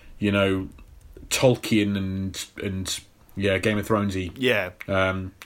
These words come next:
Speaker 1: but they've got, Asgard's also the name of the, the, the city. Like Mexico City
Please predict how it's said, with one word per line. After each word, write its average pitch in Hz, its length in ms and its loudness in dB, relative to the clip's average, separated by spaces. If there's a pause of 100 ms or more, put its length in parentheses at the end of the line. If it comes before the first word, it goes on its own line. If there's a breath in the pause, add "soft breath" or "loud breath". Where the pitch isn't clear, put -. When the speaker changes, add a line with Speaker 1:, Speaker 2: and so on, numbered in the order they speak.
(120)
Speaker 1:
but - 100 2
they've 226 160 4
got, - 340 4 (720 loud breath)
Asgard's 180 480 8
also 151 280 6
the 147 80 4
name 147 160 6
of 127 100 2
the, 123 320 4
the, 117 100 0
the 107 140 -2
city. 139 500 0 (1080 soft breath)
Like 165 120 8
Mexico 175 400 6
City 165 460 4